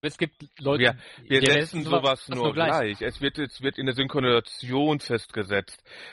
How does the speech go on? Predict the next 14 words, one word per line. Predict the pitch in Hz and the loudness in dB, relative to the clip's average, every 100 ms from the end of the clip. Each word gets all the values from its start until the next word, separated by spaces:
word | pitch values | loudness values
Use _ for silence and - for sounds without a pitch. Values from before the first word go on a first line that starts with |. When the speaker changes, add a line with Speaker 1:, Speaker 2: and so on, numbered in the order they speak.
| - | -2
Speaker 2:
Weil, | 113 113 92 | 2 4 4
äh, | 87 101 104 76 57 50 - - | 2 2 0 -4 -12 -16 -20 -12
natürlich, | 107 117 160 147 113 - | -8 -4 -2 0 -2 -2
äh, | 117 113 110 - - - _ | -2 -2 -4 -10 -20 -20 _
wenn | 113 123 120 | 0 0 -2
wir | 113 143 143 - | 0 2 4 2
einen, | 110 117 120 113 107 - | 2 2 0 -2 -2 -4
äh, | - 101 104 | -4 -2 -4
zwei | - 127 123 | -2 2 2
Meter | 120 127 143 123 | 2 0 2 0
Bullen | 110 123 123 120 | 0 0 0 0
vor | - 127 110 | -2 -2 0
uns | 113 110 - | -2 -4 -2
haben, | 120 113 113 107 110 113 110 - | 2 4 4 0 -6 -6 -8 -10